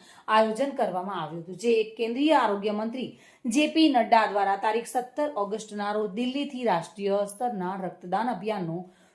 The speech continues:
શુભારંભ કરાયો હતો, જેમને લઈને ભારત તથા નેપાળમાં તમામ રાજ્યોમાં રક્તદાન કેન્દ્રમાં રક્તદાતાઓ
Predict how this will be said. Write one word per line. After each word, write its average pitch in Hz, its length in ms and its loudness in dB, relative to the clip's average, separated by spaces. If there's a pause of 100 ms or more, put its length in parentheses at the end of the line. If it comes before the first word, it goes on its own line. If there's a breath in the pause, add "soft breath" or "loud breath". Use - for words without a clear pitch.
શુભારંભ 277 640 4
કરાયો 170 400 0
હતો, 170 240 -12 (760)
જેમને 240 360 2
લઈને 285 380 2
ભારત 262 340 2
તથા 247 280 -2
નેપાળમાં 240 640 0
તમામ 247 400 -2
રાજ્યોમાં 233 560 0
રક્તદાન 233 560 -2
કેન્દ્રમાં 262 520 -2
રક્તદાતાઓ 208 720 -2